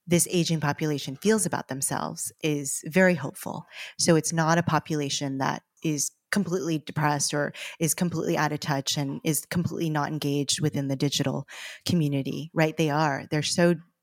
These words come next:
they're so engaged. And I think hope with the plan, and what I would say to folks listening is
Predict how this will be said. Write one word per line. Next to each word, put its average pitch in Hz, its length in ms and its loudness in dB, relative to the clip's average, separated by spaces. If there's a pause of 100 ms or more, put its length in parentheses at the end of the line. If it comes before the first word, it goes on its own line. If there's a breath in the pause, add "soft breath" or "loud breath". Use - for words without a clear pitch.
(100)
they're 151 120 2
so 190 280 4
engaged. 139 600 -2 (480 loud breath)
And 143 500 -2 (100)
I 165 80 2
think 160 380 -2 (1120 loud breath)
hope 226 200 4
with 220 100 2
the 196 80 0
plan, 160 560 2 (240)
and 151 380 2 (180)
what 175 220 4
I 170 120 6
would 165 340 0
say 175 320 4
to 165 100 4
folks 156 360 0
listening 151 600 0
is 151 520 -2